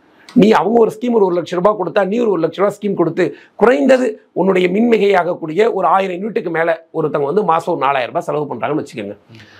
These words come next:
Speaker 1: அவங்களுக்கு மாசம் ஒரு நாலாயிரம் ரூபாய் ஆகுது. அவங்களோட ஒரு லட்சம் ரூபாய்க்கு, ரெண்டு லட்சம் ரூபாய்க்கு நீ சோலார் போட்டுக்க அப்படின்னா, ஓகே, நாலாயிரம் ரூபாய் நமக்கு மிச்சம்னு நினைக்கக்கூடிய சமூகம் இங்க ஒரு ஐம்பது லட்சம் குடும்பம் இருக்கு. நீங்க அவங்களுக்கு ஒரு ஐம்பதாயிரம் ரூபாய் ஒரு சப்சிடி நீங்க ஒரு மாநில அரசு கொடுத்து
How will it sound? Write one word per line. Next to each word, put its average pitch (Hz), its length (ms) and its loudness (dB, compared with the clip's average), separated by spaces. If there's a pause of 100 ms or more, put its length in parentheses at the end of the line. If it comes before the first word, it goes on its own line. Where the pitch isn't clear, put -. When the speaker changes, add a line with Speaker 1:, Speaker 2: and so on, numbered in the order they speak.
Speaker 1:
அவங்களுக்கு 156 340 2
மாசம் 165 180 2
ஒரு 135 100 0
நாலாயிரம் 110 260 -2
ரூபாய் 135 160 2
ஆகுது. 110 160 -10 (360)
அவங்களோட 185 380 2
ஒரு 165 100 0
லட்சம் 170 240 -2
ரூபாய்க்கு, 147 260 0
ரெண்டு 170 140 -2
லட்சம் 143 240 -4
ரூபாய்க்கு 143 220 0
நீ 160 120 2
சோலார் 151 320 2
போட்டுக்க 120 220 -8
அப்படின்னா, 113 360 -4 (280)
ஓகே, 170 320 0 (220)
நாலாயிரம் 156 320 0
ரூபாய் 180 120 -2
நமக்கு 135 240 -6
மிச்சம்னு 190 380 0
நினைக்கக்கூடிய 170 460 0
சமூகம் 202 400 0
இங்க 175 140 -4
ஒரு 156 100 0
ஐம்பது 156 240 -2
லட்சம் 127 240 -8
குடும்பம் 196 260 2
இருக்கு. - 280 -8 (720)
நீங்க 220 180 6
அவங்களுக்கு 220 340 2
ஒரு 208 80 2
ஐம்பதாயிரம் 202 300 0
ரூபாய் 233 120 2
ஒரு 214 100 -2
சப்சிடி 185 380 -8
நீங்க 226 300 2
ஒரு 170 240 0
மாநில 202 260 0
அரசு 165 240 -6
கொடுத்து 147 440 -6